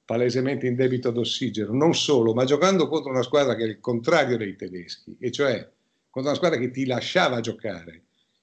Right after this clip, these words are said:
e in cui se volevi provare a vincere dovevi, dovevi vincere non annullandoli, ma giocandotela a tua volta, almeno quando si poteva. Sciarefori Rivera è un capo di imputazione,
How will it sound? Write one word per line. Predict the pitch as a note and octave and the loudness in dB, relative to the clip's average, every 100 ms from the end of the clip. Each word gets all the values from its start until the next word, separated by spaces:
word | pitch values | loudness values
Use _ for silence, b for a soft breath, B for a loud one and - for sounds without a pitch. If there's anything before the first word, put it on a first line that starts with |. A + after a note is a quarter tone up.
| - | -6
e | B2 | -4
in | B2 | 0
cui | E3+ E3 F#2+ - _ | 4 4 2 -6 _
se | - C#3+ | -2 0
volevi | B2+ F3 | 2 2
provare | C3+ C#3+ D#3+ | 2 0 2
a | C#3 | 2
vincere | E3+ C3 B2+ | 0 0 -4
dovevi, | A#2+ C3 D3 C3 _ | -2 -2 -2 -4 _
dovevi | A#2 C#3 C#3+ | 0 0 2
vincere | E3+ C3 C#3+ B2+ B2+ D3+ | -2 0 0 0 -2 -6
non | D3+ G3 G#3 D3+ C3+ A#2+ A#2+ _ _ _ _ _ | 0 4 4 4 2 0 -6 _ _ _ _ _
annullandoli, | C#3+ D3 C#3+ D3 D3+ C#3 B2+ A#2 A#2 | -2 0 0 2 0 0 -2 -2 -4
ma | C3 C3 C3 | -4 -4 0
giocandotela | C3 D3 F#3 D3+ A#2+ A2+ G#2+ A2+ G#2 G#2 | 0 0 2 2 0 -4 -6 -6 -6 -8
a | A2+ | -10
tua | G#2+ B2 A#2+ | -8 -4 0
volta, | C3+ A2 E2+ G2 | 0 0 -4 -10
almeno | G#2 C#3+ A#2+ | -6 -6 -4
quando | B2 B2 | -4 -4
si | B2 B2+ | -6 -4
poteva. | D3 - D3 E3 A2+ - _ _ _ _ | -4 2 2 4 0 -6 _ _ _ _
Sciarefori | - A#2 A2 B2+ B2+ | -6 -4 0 0 2
Rivera | B2+ B2+ D3 D3+ C3+ B2 | 2 4 4 6 4 0
è | C#3+ B2+ B2+ | 0 0 0
un | C#3+ B2 A#2 | -2 -6 0
capo | D3+ D3 C#3+ | 0 2 0
di | C3+ | 0
imputazione, | B2+ C3+ C#3 B2 - D3 C#3+ C#3+ C3+ C3+ C3 | -4 -4 -4 -4 -2 2 2 2 0 -2 -4